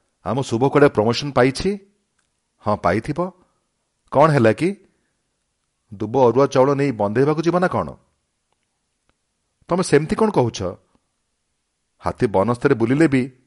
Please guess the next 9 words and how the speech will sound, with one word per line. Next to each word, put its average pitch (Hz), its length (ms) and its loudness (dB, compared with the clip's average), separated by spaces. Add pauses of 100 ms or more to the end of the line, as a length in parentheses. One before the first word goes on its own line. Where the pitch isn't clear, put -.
ରାଜାଙ୍କର। 95 520 0 (1040)
ତମେ 101 160 -6
କ'ଣ 147 140 -2
ଖୁସି 117 320 -6
ନୁହଁ?" 156 260 0 (1700)
"ହଁ, 151 140 4
ଖୁସି 160 280 0
ହଉଛି 143 360 0
ତ। - 100 -8